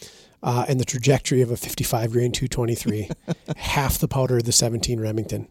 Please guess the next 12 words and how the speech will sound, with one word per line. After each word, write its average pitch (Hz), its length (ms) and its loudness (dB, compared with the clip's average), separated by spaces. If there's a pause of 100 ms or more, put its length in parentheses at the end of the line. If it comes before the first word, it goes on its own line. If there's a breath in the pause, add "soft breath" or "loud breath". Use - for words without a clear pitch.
(440 soft breath)
Seventeen 120 460 -2
Hornet 113 380 -2
is 120 160 -6
a 110 80 -4
fun 120 440 -4
and 127 140 -6
economical 110 580 -4
cartridge 117 400 -8
for - 120 -10
varminting, 110 480 -6
target 113 300 -6
practice, 175 380 -4